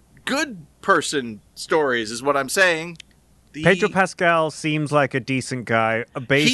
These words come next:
Speaker 1: He
Speaker 2: on the interviews I've seen with him.
Speaker 1: He seems like a, I mean, man, that,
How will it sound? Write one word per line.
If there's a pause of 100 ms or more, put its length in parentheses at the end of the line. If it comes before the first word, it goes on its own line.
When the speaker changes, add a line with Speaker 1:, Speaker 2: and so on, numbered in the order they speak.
(140)
Speaker 1:
He
Speaker 2:
on
the
interviews
I've
seen
with
him. (140)
Speaker 1:
He
seems
like
a,
I
mean, (480)
man,
that,